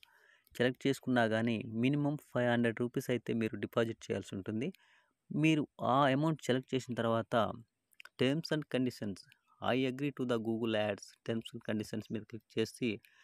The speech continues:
సబ్మిట్ చేసుకోవచ్చు ఫ్రెండ్స్. సబ్మిట్ చేస్తే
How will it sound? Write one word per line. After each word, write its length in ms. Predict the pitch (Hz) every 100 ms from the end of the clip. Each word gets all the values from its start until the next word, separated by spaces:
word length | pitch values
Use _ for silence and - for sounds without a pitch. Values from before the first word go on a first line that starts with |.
| _ _ -
సబ్మిట్ 360 | - 110 117 -
చేసుకోవచ్చు 440 | 110 - 98 -
ఫ్రెండ్స్. 280 | - 160 - - _ _ _
సబ్మిట్ 380 | - 131 151 147
చేస్తే 340 | 131 120 -